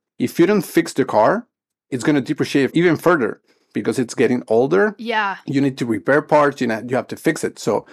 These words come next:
Speaker 1: basically, if you don't do anything, it may lose fifty percent of its value after that period of time where you drove it for twenty thousand kilometers or twelve thousand miles. And even if you do fix it, it's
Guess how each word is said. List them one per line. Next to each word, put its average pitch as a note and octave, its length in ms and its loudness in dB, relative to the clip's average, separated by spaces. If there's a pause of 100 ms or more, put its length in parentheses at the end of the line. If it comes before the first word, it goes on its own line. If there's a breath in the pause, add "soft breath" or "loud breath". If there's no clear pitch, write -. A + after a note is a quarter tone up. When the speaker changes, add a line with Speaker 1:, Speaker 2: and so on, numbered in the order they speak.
(260 loud breath)
Speaker 1:
basically, B2+ 380 0
if A#2+ 120 0
you D#3 60 6
don't E3 140 4
do D3+ 160 6
anything, F#3+ 540 0 (260)
it C3+ 220 -2 (180)
may C3 340 0
lose A#2+ 460 0
fifty - 480 -2
percent C#3+ 340 0
of C3+ 140 -2
its A#2 160 -4
value B2+ 500 0
after A#2+ 280 -8
that A#2+ 260 0
period A#2+ 220 -2
of G#2+ 120 -8
time A#2+ 360 -4 (600 soft breath)
where A#2 220 2
you A#2+ 200 2
drove C3 380 2
it C#3 100 0
for A2+ 280 -2 (100)
twenty B2 600 -2
thousand G#2+ 340 0
kilometers D#3+ 460 0
or C3 80 -2
twelve A2+ 320 -2
thousand A2 520 -2
miles. G2+ 440 -2 (500 soft breath)
And B2 300 -4
even A3 200 2
if G3+ 160 0
you F#3+ 60 0
do D3+ 240 0
fix - 400 0
it, G#2+ 160 0 (300)
it's C3 240 -4